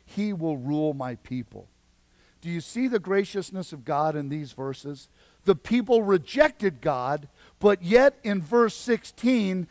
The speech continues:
God hears their cry and still has mercy on them,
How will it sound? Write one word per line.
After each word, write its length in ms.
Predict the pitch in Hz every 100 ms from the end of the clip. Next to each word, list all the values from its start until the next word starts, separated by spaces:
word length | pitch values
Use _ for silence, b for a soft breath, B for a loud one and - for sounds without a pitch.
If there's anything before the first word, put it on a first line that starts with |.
| b b 151 -
God 500 | 233 247 262 262 196 -
hears 460 | - 285 330 277
their 240 | - 208 175
cry 560 | - 170 151 156 165 - B
and 180 | 240 196
still 440 | - 277 285 240
has 300 | 190 208 147
mercy 460 | 175 185 160 175 156
on 240 | 147 131
them, 380 | 120 123 135 160